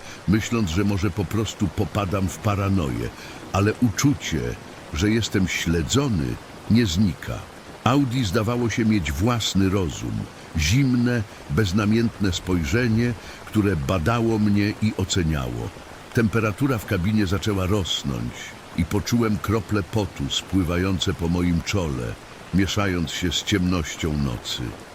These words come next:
Wyglądało to tak, jakby światło reflektorów było wypełnione groźnymi intencjami.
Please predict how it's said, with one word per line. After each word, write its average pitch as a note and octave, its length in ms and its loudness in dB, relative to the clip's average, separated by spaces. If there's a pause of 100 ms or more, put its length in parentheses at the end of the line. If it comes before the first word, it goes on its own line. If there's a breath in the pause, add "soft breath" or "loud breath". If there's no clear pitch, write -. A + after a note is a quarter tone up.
(240)
Wyglądało G#2 540 2
to F2+ 140 -2
tak, A#2 320 0
jakby F2 280 0
światło G#2+ 460 0
reflektorów F#2 800 0 (340)
było G2+ 260 4
wypełnione G2+ 640 2
groźnymi F#2+ 680 2
intencjami. D#2+ 840 0